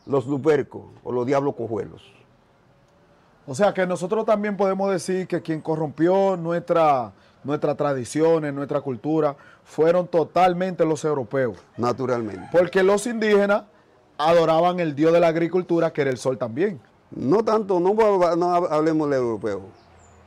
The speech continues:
Speaker 1: El cristianismo en sí, porque el cristianismo trajo el carnaval. Y después que lo trajo, hoy en día lo quiere prohibir.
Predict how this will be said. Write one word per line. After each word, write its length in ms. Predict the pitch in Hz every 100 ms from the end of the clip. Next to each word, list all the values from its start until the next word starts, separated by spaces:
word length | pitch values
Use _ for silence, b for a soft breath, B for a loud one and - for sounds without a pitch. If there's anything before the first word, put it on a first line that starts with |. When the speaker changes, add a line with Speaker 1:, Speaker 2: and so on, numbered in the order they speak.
| -
Speaker 1:
El 220 | 131 120
cristianismo 840 | 113 113 107 104 110 120 117 123 -
en 200 | 101 -
sí, 400 | - - 98 92
porque 420 | 104 - - -
el 80 | 101
cristianismo 640 | 113 107 98 123 196 170
trajo 340 | 113 117 202 214
el 80 | 185
carnaval. 520 | 170 120 104 85 80 - - _ _ _ _ B B
Y 80 | 123
después 320 | 117 123 165
que 80 | 196
lo 120 | 180
trajo, 440 | 120 113 107 107 -
hoy 240 | 190 208
en 140 | 175
día 240 | 127 123 113
lo 120 | 101
quiere 340 | - 139 151
prohibir. 480 | 131 117 104 104 -